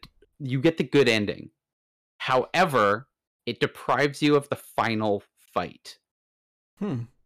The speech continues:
Speaker 2: Interesting.
Speaker 1: Because, and, and it's, it's makes sense for the story,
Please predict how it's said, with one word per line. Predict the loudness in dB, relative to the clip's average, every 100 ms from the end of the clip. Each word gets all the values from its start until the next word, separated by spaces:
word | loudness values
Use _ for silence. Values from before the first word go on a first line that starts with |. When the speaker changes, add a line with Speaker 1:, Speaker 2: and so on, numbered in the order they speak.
| _ _ _ _ _ -14
Speaker 2:
Interesting. | -12 -12 -14 -10
Speaker 1:
Because, | -6 -6 -4 -2 -2 -6 -16 _ _ _ _ _ _ _ -4
and, | -2 0
and | -2 -2
it's, | 0 0 -2 -10 -6
it's | -6 -6 -20 -8
makes | 0 0 0 -6
sense | -4 -4 -6
for | -10 -8
the | -6
story, | -4 2 4 4 0 -4